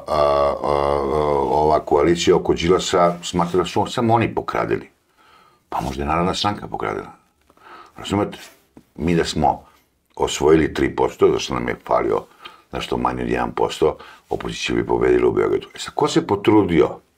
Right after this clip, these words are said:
da ni jedna od dve koje su bile važne, znači naša lista Narodne stranke u Beogradu i lista Borisa Tadića i Dosta je bilo, ne uspe? Pa opozicija i United Mediji.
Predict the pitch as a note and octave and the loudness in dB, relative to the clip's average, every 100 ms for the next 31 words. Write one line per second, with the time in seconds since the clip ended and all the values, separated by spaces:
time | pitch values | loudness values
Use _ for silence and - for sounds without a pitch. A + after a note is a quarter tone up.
0 | _ _ _ - - - D#2+ D#2+ D#2+ D#2+ | _ _ _ -20 -20 -12 -2 0 2 4
1 | G#2+ A#2+ G2+ B1+ C2+ C#2 C2+ D2+ G#2 - | 2 2 0 0 0 0 2 4 4 4
2 | - - C#2+ D2 D2+ B1+ B1+ A1+ A1+ A#1 | 2 2 0 2 2 2 0 0 -4 -4
3 | B1+ B1 C2+ - A#1+ A#1+ - A#1 A#1+ B1 | -6 -2 -2 0 -2 -2 -4 -4 -4 -4
4 | - B1 - A#1 A1+ C#2+ G2+ F#2+ - - | -6 -6 -4 0 2 4 2 -2 -10 -20
5 | _ B1+ C#2 D2 - B1 C#2+ - A#1+ C2+ | _ 0 0 0 -2 0 0 0 -6 -2
6 | C2+ C2 - A#1+ A#1+ A#1 C2 - A1+ C2+ | -2 -2 -4 -2 0 0 -2 -2 0 0
7 | C2+ B1+ B1 - - - - - G1+ A#1 | 0 -2 -4 -4 -10 -12 -14 -10 -6 -4
8 | C#2+ - - - _ _ - - - _ | -4 -6 -10 -14 _ _ -20 -20 -20 _
9 | - A#1 A1+ A1+ - B1 A1+ A#1 C2 G#1 | -10 -4 -2 -4 -4 -4 -2 -2 -2 -6
10 | G1+ | -10